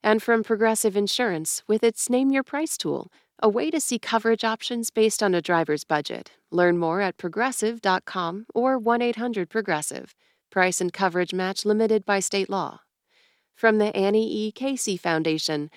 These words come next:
using research and evidence to develop solutions that help families and communities create a brighter future for young people. More information is available at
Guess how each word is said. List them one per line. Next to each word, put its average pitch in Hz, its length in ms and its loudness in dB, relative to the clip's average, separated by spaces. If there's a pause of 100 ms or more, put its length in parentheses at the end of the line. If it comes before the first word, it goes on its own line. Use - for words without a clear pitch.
(220)
using 165 360 0
research 214 520 -2
and 175 140 -2
evidence 175 540 -2
to - 100 -6
develop 240 420 -2
solutions 196 640 -2
that 156 140 -2
help 160 260 -4
families 190 560 -2
and 202 180 -2
communities 220 640 0
create 196 400 -4
a 202 120 -6
brighter 226 420 -2
future 208 480 -6
for - 140 -8
young 170 260 0
people. 143 460 -10 (500)
More 202 180 6
information 185 680 0
is 220 160 0
available 180 560 0
at 156 220 -2